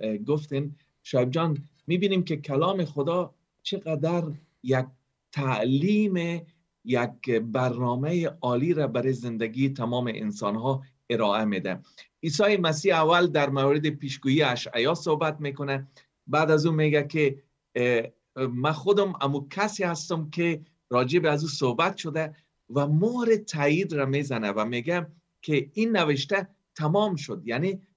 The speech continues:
من حال هستم، پس حال همون زمان هست. اما حاضران چی عکس العمل نشان می‌دن؟ چی می‌کنن؟ اول اونا خوشحال می‌شن و منتظر هستن که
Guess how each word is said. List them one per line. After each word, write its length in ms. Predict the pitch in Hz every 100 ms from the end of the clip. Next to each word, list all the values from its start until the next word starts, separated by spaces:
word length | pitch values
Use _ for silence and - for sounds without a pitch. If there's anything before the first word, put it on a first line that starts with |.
| -
من 260 | 139 220
حال 420 | 214 214 226 226 110 - _ -
هستم، 600 | 190 226 - 202 202 185 - _ _
پس 220 | 143 135
حال 180 | 175 190
همون 300 | 185 160 180
زمان 400 | 151 143 160 160
هست. 260 | 127 120 - _ _ _ -
اما 580 | 226 240 240 165 151 _ _ -
حاضران 500 | 156 143 185 233 240
چی 200 | - 220
عکس 260 | 151 139
العمل 440 | 127 110 107 101 95
نشان 380 | 95 - 85 85
می‌دن؟ 420 | 82 82 85 - - - _
چی 180 | - 220
می‌کنن؟ 640 | 220 156 139 117 98 73 - _ _ _ _ _ _ _
اول 320 | 143 143 196 196
اونا 200 | 190 190
خوشحال 480 | 151 135 180 240
می‌شن 520 | 202 143 135 165 185 180 _ _ 143
و 100 | 151
منتظر 540 | 156 151 160 190 208
هستن 420 | 190 185 185 180
که 320 | 175 180 160